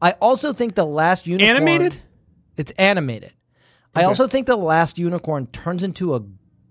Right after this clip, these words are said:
Speaker 1: girl at the end. And so there are, by the laws of the movie, no more unicorns at all.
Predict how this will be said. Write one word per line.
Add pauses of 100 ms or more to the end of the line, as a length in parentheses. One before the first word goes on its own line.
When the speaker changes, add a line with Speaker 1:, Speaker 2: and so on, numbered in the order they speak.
(220)
Speaker 1:
girl (1200)
at
the
end.
And
so
there
are, (400)
by
the
laws
of
the
movie, (480)
no
more
unicorns (540)
at
all.